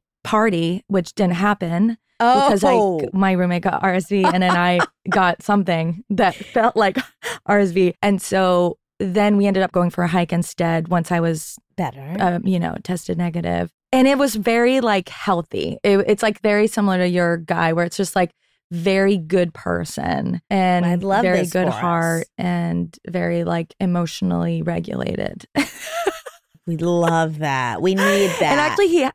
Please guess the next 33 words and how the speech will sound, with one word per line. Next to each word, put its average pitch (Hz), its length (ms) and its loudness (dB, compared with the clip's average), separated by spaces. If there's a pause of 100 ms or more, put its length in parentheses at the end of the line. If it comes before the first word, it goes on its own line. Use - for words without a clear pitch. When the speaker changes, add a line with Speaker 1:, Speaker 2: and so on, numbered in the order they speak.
(140)
Speaker 1:
there 262 280 2
is 226 220 2
no 247 220 2
game, 254 300 2
which 226 180 0
is 196 100 -4
my 185 160 0
favorite 170 380 -2
thing. 170 180 -4
You 403 80 -2
know, 494 80 -2
like, 494 140 0
sometimes 233 340 2
you 226 60 2
can 214 120 4
be 208 140 4 (160)
on 202 220 2
a 202 40 2
date 196 340 4
or 185 360 2
just 214 160 -2
with 208 120 2
a - 40 -2
person 220 220 0
and, 196 100 2
like, 185 140 0 (100)
you're 214 160 2
like, 208 220 0
"Oh, 240 100 2
you're 247 160 2
trying 349 300 -8
to, 339 80 -6
like, 226 360 -2